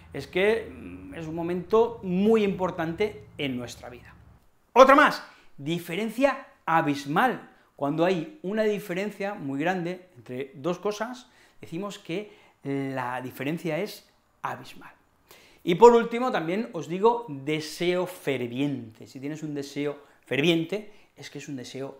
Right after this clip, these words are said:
intenso, es un deseo que es casi incontrolable, ¿eh? Un deseo ferviente. Bueno, pues son combinaciones que ya de por sí, pues, indican un grado extremo. Y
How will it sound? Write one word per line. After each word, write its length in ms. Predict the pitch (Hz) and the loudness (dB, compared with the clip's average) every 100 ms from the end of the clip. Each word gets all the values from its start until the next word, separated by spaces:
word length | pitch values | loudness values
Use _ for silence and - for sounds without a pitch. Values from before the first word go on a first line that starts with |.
| _ | _
intenso, 840 | 143 123 113 113 127 120 107 - - _ - | -14 -12 -12 -10 -8 -10 -14 -20 -20 _ -20
es 120 | - | -20
un 120 | 147 | -18
deseo 520 | 135 123 - 131 170 - - - - - | -18 -18 -16 -10 -10 -12 -20 -20 -20 -20
que 100 | - | -18
es 120 | - - | -14 -12
casi 320 | - - 180 | -12 -10 -6
incontrolable, 840 | 165 - 135 117 120 120 110 - - - | -6 -4 -6 -8 -12 -12 -14 -16 -20 -20
¿eh? 100 | - 269 - | -20 -20 -20
Un 60 | 135 | -18
deseo 240 | - 131 | -12 -12
ferviente. 480 | 131 123 - - - | -10 -12 -14 -20 -2
Bueno, 240 | 175 175 | 2 2
pues 340 | 208 247 247 - - - - | 8 6 6 -8 -14 -8 2
son 280 | 208 214 | 6 6
combinaciones 1300 | 185 220 240 240 247 233 208 214 220 214 208 - - _ _ _ _ | 8 10 10 6 6 4 4 4 4 2 -2 -8 -18 _ _ _ _
que 140 | - | -12
ya 100 | 107 | 2
de 100 | 160 | 2
por 200 | 165 180 | 4 2
sí, 280 | 180 190 208 | 2 -2 -2
pues, 160 | 208 180 | -4 -4
indican 420 | 175 165 170 170 175 | -2 0 4 2 2
un 160 | 156 | -2
grado 600 | 147 151 151 160 170 - - | 2 4 4 4 0 -4 -16
extremo. 360 | 127 - 117 104 - - | -14 -10 -10 -10 -20 -16
Y 260 | 123 147 | -10 -10